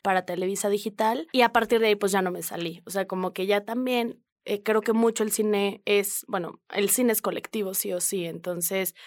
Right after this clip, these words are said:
en cuanto yo entré a esta serie, conocí gente que ya estaba haciendo cine, ¿no? Entonces,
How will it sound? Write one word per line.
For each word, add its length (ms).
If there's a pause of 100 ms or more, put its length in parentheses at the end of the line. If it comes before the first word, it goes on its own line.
(320)
en 140
cuanto 340
yo 200
entré 240
a 40
esta 340
serie, 680 (360)
conocí 540
gente 380
que 140
ya 200
estaba 460
haciendo 380
cine, 360
¿no? 200
Entonces, 640